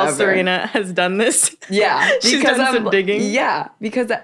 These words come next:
Speaker 1: from a point of insecurity, I was like, "Okay, who's this girl? Did you catch a vibe? Let's go through all her photos."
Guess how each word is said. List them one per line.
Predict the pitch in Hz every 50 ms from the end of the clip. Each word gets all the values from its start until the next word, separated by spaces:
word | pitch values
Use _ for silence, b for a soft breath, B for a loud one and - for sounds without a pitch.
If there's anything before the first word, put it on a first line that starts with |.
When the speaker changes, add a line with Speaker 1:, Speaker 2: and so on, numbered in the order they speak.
| - 208 208 208
Speaker 1:
from | - 226 208
a | 208
point | 208 208 - 226 214
of | 208
insecurity, | - 196 196 190 185 180 175 220 240 247 208
I | 180 180
was | 180 175
like, | 180 170 160 - -
"Okay, | 185 190 208 175 156 160
who's | 156 - 165 160 160
this | 175 180 175 -
girl? | - 185 185 160 139
Did | 165 - -
you | 143 143
catch | - - - 143 - -
a |
vibe? | 165 185 185 175 156 139 -
Let's | - 139 143 151 -
go | - 165 160
through | 156 - 160
all | 160 160
her | 175 175 175
photos." | - 214 202 180 - 76 - - -